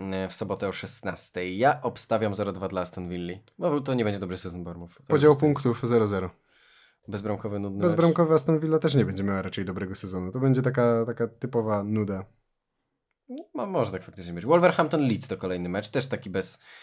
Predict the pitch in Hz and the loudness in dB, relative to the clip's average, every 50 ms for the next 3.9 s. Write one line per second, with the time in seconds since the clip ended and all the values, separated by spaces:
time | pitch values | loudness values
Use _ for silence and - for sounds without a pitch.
0 | - - - - _ - - 98 95 92 95 92 - - - - 95 98 107 117 | -20 -20 -20 -20 _ -10 -10 -8 -6 -4 -6 -6 -6 -6 -2 2 2 2 4 2
1 | 123 117 113 117 113 110 113 110 104 104 104 107 113 110 104 104 107 - 110 - | 2 2 2 2 2 2 0 0 -2 -4 -4 -2 -2 -2 -2 -4 -6 -6 -6 -4
2 | - - 104 101 - - 110 104 104 98 - 104 - - 107 104 101 104 107 104 | -4 -4 -6 -6 -6 -8 -6 -4 -4 -4 -4 -4 -4 -2 -2 -2 -2 -2 -4 -4
3 | - 110 104 101 104 104 104 107 - - _ _ _ _ _ _ - - | -4 -4 -4 -2 -2 -2 -4 -6 -10 -20 _ _ _ _ _ _ -14 -12